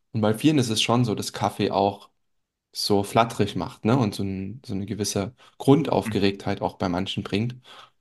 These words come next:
Ich glaub, da darf man auch einfach achtsam und vorsichtig sein, was es mit einem macht. Und gerade so bei längeren Veranstaltungen und so bei Tagungen, wenn man selber nicht aktiv ist und einfach acht Stunden rumsitzt und zuhört,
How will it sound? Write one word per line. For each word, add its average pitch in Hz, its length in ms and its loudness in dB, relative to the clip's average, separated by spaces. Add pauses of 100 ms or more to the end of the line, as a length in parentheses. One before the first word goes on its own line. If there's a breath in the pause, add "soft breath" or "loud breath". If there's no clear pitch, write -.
Ich - 80 -12
glaub, 101 160 2
da 104 120 2
darf 95 200 2
man 101 120 2
auch - 160 0
einfach 101 280 0
achtsam 95 480 -4
und 98 160 -6
vorsichtig - 420 -4
sein, 92 220 0
was 98 160 -2
es - 100 -4
mit - 120 2
einem 95 140 2
macht. 117 300 -2 (840)
Und 107 160 -8
gerade 101 280 2
so 104 180 2
bei 101 160 4
längeren 107 680 4
Veranstaltungen 110 1160 0 (440)
und 101 100 -8
so 101 200 -2
bei 98 120 4
Tagungen, 113 520 2
wenn 101 80 0
man 104 160 2
selber 123 220 8
nicht 123 160 4
aktiv - 400 -4
ist - 100 -4
und - 140 -6
einfach - 240 -2
acht - 180 -2
Stunden 110 280 0
rumsitzt 127 460 4
und 104 120 -2
zuhört, 127 400 4